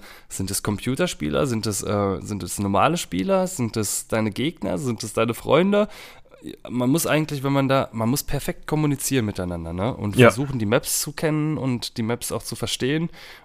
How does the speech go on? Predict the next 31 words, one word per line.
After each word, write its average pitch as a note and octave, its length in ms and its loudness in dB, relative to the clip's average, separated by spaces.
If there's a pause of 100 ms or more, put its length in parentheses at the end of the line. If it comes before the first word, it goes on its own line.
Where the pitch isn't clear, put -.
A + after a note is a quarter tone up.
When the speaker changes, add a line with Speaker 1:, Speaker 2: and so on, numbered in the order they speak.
Speaker 1:
Und A#2 340 2 (420)
dann C3 240 0
kannst C3+ 260 -4
du D3 60 0
da, B2 500 4
also G2+ 180 -4
dann G2 140 -4
kannst C#3 160 -2
du C3 60 2
da A2+ 60 2
richtig C3+ 280 -2
was B2 200 0
reißen. A2 320 2
Teilweise C#3+ 480 4
Pro-Gamer, C#3 580 0
die B2 220 -4 (340)
erkennen D#3+ 400 2
einfach C#3+ 340 2
an B2 140 0
den A#2 180 2
Geräuschen, A#2+ 540 4
die G#2+ 80 -4
ganze, A2 320 2
die G2+ 100 -6
ganze, A#2 320 0 (880)
das - 160 -2
ganze A2+ 240 0
Sounddesign G2 640 0
ist F#2 140 -4
einfach F#2+ 240 -6 (160)
göttlich. E2 420 -8